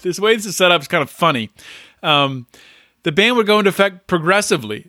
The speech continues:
So this would start next year, and by raising the minimum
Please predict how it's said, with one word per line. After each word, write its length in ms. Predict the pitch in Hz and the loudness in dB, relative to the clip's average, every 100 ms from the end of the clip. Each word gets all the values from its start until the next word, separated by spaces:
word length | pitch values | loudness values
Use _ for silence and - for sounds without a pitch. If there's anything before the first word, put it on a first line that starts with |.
| _ | _
So 220 | - 165 | -4 0
this 140 | 165 180 | 0 0
would 120 | 170 | -4
start 280 | - 196 190 | 0 0 0
next 420 | 170 185 - - | 0 -2 -2 -4
year, 340 | 131 123 131 - | -2 -2 -4 -10
and 140 | 156 139 | -6 -2
by 80 | |
raising 480 | 139 139 175 196 208 | 0 2 2 0 -2
the 80 | 185 | -4
minimum 480 | 165 175 185 190 | -2 0 0 -2